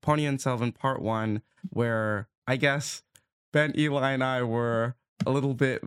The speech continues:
less enthused about, <laughs> and you can listen to us try to work our heads around Ponniyin Selvan Part One. Today, Mani Ratnam has finally concluded his big white whale with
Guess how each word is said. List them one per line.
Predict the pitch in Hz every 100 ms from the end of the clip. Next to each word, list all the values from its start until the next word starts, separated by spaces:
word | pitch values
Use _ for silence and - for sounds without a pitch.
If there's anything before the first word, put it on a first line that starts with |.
| -
less | 135 175 -
enthused | - 160 151 151 143 139 123
about, | 143 135 127 127 - - 339
<laughs> | - _ -
and | 139
you | 135
can | 151
listen | 131 139 156
to | 147 135
us | 131
try | - 151
to | 143
work | 131 131 135
our | 123 123
heads | 160 131 127
around | 123 117 110 110 104 - - -
Ponniyin | - 143 117 113
Selvan | 120 107 107
Part | - 113
One. | - 101 101 95 - _ _ _ _ -
Today, | - 135 147 127 95 80 - - _ -
Mani | 110 131 143
Ratnam | 135 - 117 101 104
has | 117 -
finally | 117 117 120 120
concluded | - 110 - 123 120 92 87 85 - _ _ _ _ -
his | 120 95 87 - 92 -
big | 135 127 113
white | 110 95 110 113 101
whale | 110 110 95 92 87 - _ _ _ -
with | 110 101